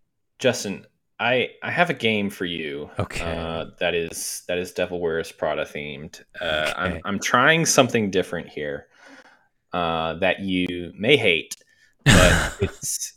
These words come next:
Speaker 1: it's, it's less our typical trivia game, and it's gonna require a little bit more improv on your part.
Speaker 2: <sighs> Got it.
Speaker 1: Um, but roll
Speaker 2: I'm
Speaker 1: with me
Speaker 2: excited.
Speaker 1: here.
Speaker 2: Okay, yeah.
Speaker 1: So,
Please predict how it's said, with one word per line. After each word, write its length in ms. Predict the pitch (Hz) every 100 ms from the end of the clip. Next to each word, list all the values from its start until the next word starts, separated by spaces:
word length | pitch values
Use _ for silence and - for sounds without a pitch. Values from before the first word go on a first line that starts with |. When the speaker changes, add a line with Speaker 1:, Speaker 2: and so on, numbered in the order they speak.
| _
Speaker 1:
it's, 640 | 113 107 - - - - - _ _ _ -
it's 220 | 110 -
less 640 | 110 139 240 - - - - - -
our 160 | 120
typical 800 | 120 147 143 139 131 117 101 90 -
trivia 800 | - - 113 101 95 85 82 76
game, 480 | 76 90 87 85 85
and 80 | 85
it's 440 | - - - - _ _ _
gonna 180 | 120 131
require 360 | 120 - 117 107
a 60 |
little 160 | 98 95
bit 120 | -
more 140 | 92 85
improv 460 | 90 87 73 73
on 80 | 73
your 120 | 76
part. 180 | 71 - - -
Speaker 2:
<sighs> 180 | - - 95 90
Got 360 | 95 90 90 92
it. 20 |
Speaker 1:
Um, 160 | 90 92
but 200 | 98 90 - _ _ _
roll 160 | 107 92
Speaker 2:
I'm 40 |
Speaker 1:
with 100 | -
me 60 | 82
Speaker 2:
excited. 60 |
Speaker 1:
here. 180 | 62 - _ -
Speaker 2:
Okay, 200 | 135 226 - 127
yeah. 80 |
Speaker 1:
So, 280 | 151 - 123